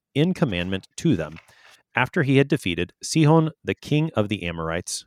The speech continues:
who lived in Heshbon, and Og, the king of Bashan, who lived in Ashtaroth and in Edrei. Beyond the Jordan, in the land of Moab, Moses undertook to explain this law,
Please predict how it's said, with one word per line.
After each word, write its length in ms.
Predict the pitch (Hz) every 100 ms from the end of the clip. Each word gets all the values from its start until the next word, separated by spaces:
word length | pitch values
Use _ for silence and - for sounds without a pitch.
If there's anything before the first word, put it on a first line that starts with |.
| -
who 80 |
lived 260 | 95 110 117
in 80 | 107
Heshbon, 580 | - 131 - - 76 90 _ _ _ -
and 100 | 101
Og, 320 | 98 113 143
the 100 | 147
king 240 | 139 117 107
of 140 | 104
Bashan, 560 | - 117 123 - 78 82
who 100 | 98
lived 380 | 107 92 110 104 _ _
in 260 | 92 87 87 _ _ _ -
Ashtaroth 600 | 156 156 - 127 113 110 - -
and 200 | 120 127
in 200 | 104 101 -
Edrei. 420 | 107 101 92 76 73 _ _ _ _ _ _ _ _
Beyond 360 | 101 113 160
the 40 | 143
Jordan, 420 | 117 104 101 101 -
in 80 |
the 80 | 78
land 280 | 78 135 151
of 80 | 120
Moab, 480 | 95 87 80 78 - _
Moses 340 | 90 110 117 -
undertook 520 | 123 156 - 123 117 - -
to 80 | 92
explain 480 | - - 127 139
this 220 | 123 110 95
law, 280 | 87 90